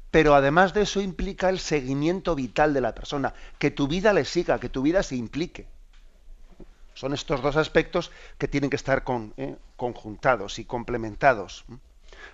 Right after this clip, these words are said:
para no hacer, para no caer en estos dos extremos. Por una parte sería el teo-, el extremo de pensar que la fe es algo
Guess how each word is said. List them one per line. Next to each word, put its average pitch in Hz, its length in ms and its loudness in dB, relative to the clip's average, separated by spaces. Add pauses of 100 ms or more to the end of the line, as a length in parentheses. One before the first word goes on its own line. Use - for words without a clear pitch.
(140)
para 127 220 2
no 147 140 4
hacer, 175 380 2 (520)
para 120 180 -6
no 139 140 0
caer 156 160 6
en 147 100 2
estos 123 280 -4
dos 135 180 -2
extremos. 170 540 -2 (320)
Por 127 100 -4
una 139 140 2
parte 147 260 0
sería 139 320 2
el 123 120 2
teo-, 135 320 0
el 127 200 0
extremo 135 460 0 (360)
de 139 120 -2
pensar 131 320 0
que 131 100 -4
la 123 120 2
fe 143 200 0
es - 160 -4
algo 127 380 0